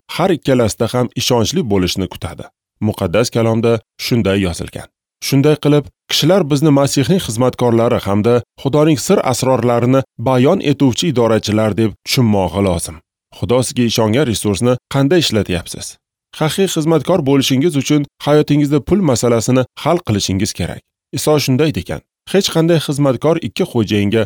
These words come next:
xizmat qila olmaydi. U yo birini yomon ko'rib, boshqasini sevadi, yoki biriga ixlos qo'yib,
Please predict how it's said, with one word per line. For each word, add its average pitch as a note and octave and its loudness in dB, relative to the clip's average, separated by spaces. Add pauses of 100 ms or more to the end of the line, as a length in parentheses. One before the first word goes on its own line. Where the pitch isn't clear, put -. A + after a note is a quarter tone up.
(120)
xizmat A#2 -2
qila F#2+ 0
olmaydi. E2+ -4 (320)
U G#2+ 0
yo B2 4
birini A#2 2
yomon A2 2
ko'rib, C3+ 0 (100)
boshqasini D3+ 0
sevadi, E2+ -2 (260)
yoki D3+ 2
biriga E3 2
ixlos D#3 0
qo'yib, F#2 -2